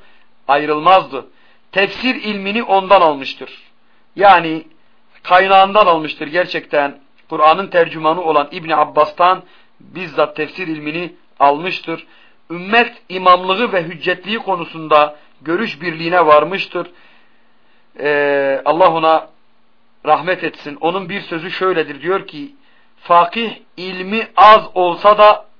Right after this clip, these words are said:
Allah'tan korkan kimsedir. Cahil ise ilmi çok olsa da Allah'a karşı gelen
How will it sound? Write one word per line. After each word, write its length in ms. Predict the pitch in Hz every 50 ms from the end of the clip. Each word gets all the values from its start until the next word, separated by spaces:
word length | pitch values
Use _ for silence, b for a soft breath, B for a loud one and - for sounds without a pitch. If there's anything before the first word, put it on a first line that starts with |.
| _ -
Allah'tan 600 | 156 165 165 165 165 160 - - 185 185 185 160
korkan 400 | - 160 156 156 156 156 151 147
kimsedir. 560 | - 139 131 - 143 135 127 131 - - _ _ _ _ _ _ _ _ _ _ _ _ _ - 135
Cahil 500 | 131 123 180 185 190 208 240 269 - 269
ise 460 | 254 185 - - 175 165 156 156 - _ _ _ _ _ _ _ _ _ -
ilmi 420 | 185 202 208 196 208 233 254 247
çok 300 | - 247 247 240 240 -
olsa 400 | 185 196 190 175 - - - -
da 280 | 170 165 160 - - - _ _ _ _ _ _ _ _ _
Allah'a 480 | 151 156 160 156 156 151 147 156 170 170
karşı 300 | - 151 139 139 - 170
gelen 500 | 151 143 135 131 139 143 143 147 147